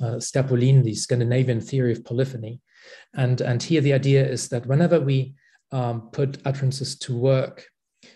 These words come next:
we refer to different, um, instances of, um, of, of, of, um, of viewing, uh, at the same time, of, of saying at the same time.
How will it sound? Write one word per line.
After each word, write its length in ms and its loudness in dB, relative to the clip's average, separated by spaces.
we 200 -2
refer 460 -2
to 280 -10
different, 640 0
um, 480 -4
instances 500 -2
of, 300 -4
um, 720 -4
of, 280 -8
of, 320 -8
of, 420 -8
um, 640 -4
of 220 -6
viewing, 600 2
uh, 140 0
at 100 -4
the 80 -4
same 240 -2
time, 340 -2
of, 220 -10
of 80 -8
saying 420 0
at 100 -8
the 80 -12
same 240 -6
time. 400 -4